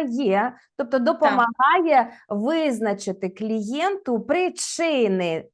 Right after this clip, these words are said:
Speaker 1: е, незадоволення певного. Це другий блок. Чет-, третій, третій блок показує клієнту наслідки. Якщо так буде продовжуватися, то до чого це призведе? Це третій блок.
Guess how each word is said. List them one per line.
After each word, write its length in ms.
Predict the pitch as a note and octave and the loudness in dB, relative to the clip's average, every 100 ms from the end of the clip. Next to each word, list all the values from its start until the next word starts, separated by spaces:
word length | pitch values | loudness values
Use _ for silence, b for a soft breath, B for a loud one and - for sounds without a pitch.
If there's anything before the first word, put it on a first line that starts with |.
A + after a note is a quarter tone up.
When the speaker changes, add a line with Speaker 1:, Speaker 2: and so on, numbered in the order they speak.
| - | -6
Speaker 1:
е, 240 | F#3 G3 | -2 0
незадоволення 960 | A3 C4+ B3 A#3 A#3 B3+ A3+ F#3 E3 D3+ | 0 0 0 -2 0 4 4 4 -2 -4
певного. 560 | E3+ C#3 C3 D#3 D#3 | -2 -4 -4 -12 -12
Це 220 | - E4+ F#4 | -2 0 2
другий 360 | B3 D#4 A3+ | 2 2 2
блок. 420 | F3+ F3 D3 - - b b b _ | 0 -2 -4 -6 -18 b b b _
Чет-, 420 | - D#4+ D#4+ - - | -6 -4 -4 -10 2
третій, 480 | D#4+ E4 A#3 A3+ G#3 | 6 6 4 -2 0
третій 440 | C4 A#3 F#3+ G#3+ | 4 4 4 -4
блок 500 | G3+ B3+ F4 G#4 G#4 | -6 -2 2 2 0
показує 640 | - A#3 C#4 E4 D4+ D#4+ D4 - | -6 0 2 2 2 -2 -4 -4
клієнту 840 | C4+ C4+ A3+ F#3+ A#3 C#4+ E4 D#4+ D#4+ | -6 -2 -2 -4 -4 -4 -4 -6 0
наслідки. 880 | G4+ B4+ - E4+ A#3+ - F#3 D3+ - _ _ | 2 2 0 -6 -6 -8 -8 -8 -10 _ _
Якщо 280 | - C#4 - | -4 0 0
так 240 | G#4 G4 D4 | 2 2 2
буде 240 | G4+ G4 | 0 0
продовжуватися, 1160 | G4 F#4+ C4+ C#4+ A3 A3 A#3 A#3+ B3 C4+ C#4 B3+ | 0 0 4 6 6 4 0 -2 -2 -8 -6 -6
то 120 | D4+ | -4
до 140 | C4+ | -4
чого 320 | D4+ F4 F#4 | 0 2 2
це 260 | G4 F4+ E4+ | 2 0 0
призведе? 920 | - D4+ E4 G#3 A3+ C#4 G3 F3+ D3 | 0 -2 -2 -2 0 0 2 2 0
Це 220 | - D#4+ - | -2 -2 0
третій 440 | D4 A#3 F#3+ F#3+ | 4 4 4 -4
блок. 340 | E3 D#3+ D3 | -8 -6 -6